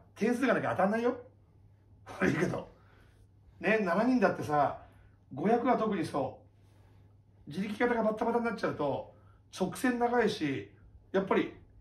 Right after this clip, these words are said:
ほら、コースでピューってうまくさ、点数なくても足余ってるやつが来るんだよ。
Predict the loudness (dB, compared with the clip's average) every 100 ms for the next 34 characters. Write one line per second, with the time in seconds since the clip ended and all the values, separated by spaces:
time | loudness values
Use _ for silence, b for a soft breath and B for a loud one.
0 | -6 -2 -2 -2 -2 0 -2 -4 -4 -4
1 | -4 -2 -2 0 0 -2 B B B B
2 | -20 -6 -4 -2 0 0 0 -2 -2 -2
3 | -6 -6 -6 0 2 2 0 -4 -2 -2
4 | 0 -2